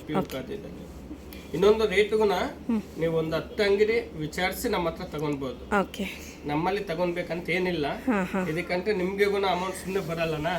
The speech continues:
Speaker 2: ಅಂದ್ರೆ ನೀವೇ ವೀವರ್ಸ್
Speaker 1: ಸ್ವಲ್ಪ
Speaker 2: ಇರೋದ್ರಿಂದ
Speaker 1: ವೀವರ್ಸ್ ಇದ್ರೆ
Speaker 2: ನಿಮಗೆ
Speaker 1: ನಿಮ್ಗೆ
Speaker 2: ಬೇರೆದಕ್ಕೂ
Speaker 1: ತುಂಬಾ
Speaker 2: ಇಲ್ಲಿಗೂ ರೇಟಲ್ಲಿ ತುಂಬಾ ಡಿಫ್ರೆನ್ಸ್ ಇದೆ ಅಂತ
Speaker 1: ಡಿಫ್ರೆನ್ಸ್ ಇದೆ.
Speaker 2: ಹೇಳ್ತಿದ್ದೀರಾ. ಓಕೆ ಸರ್.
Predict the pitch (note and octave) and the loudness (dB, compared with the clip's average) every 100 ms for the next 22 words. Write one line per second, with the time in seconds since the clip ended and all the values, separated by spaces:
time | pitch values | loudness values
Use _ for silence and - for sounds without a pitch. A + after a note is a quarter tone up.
0 | - A3 A3 C#4+ D#4+ C4 C#4 D4+ C4 B3+ | 2 8 10 12 12 12 12 12 12 12
1 | C4 B3+ A#3+ B3 A#3 A#3+ C4+ E4+ E4+ C#4 | 12 12 12 12 12 12 12 10 12 12
2 | C4+ C4+ B3+ C#4+ A#3+ B3+ C#4+ C#4+ C#4+ D4+ | 12 12 12 12 12 12 12 12 8 6
3 | C#4 C#4+ D#4 B3 A#3+ C4+ C4 B3+ B3 A#3 | 8 10 12 12 12 10 10 12 12 12
4 | A#3+ A#3 A3+ G#3 G#3+ A#3+ F#3 F#3 F3+ - | 12 12 12 12 12 10 10 6 6 6
5 | F#3+ F3+ D#3 A#4 | 4 4 0 0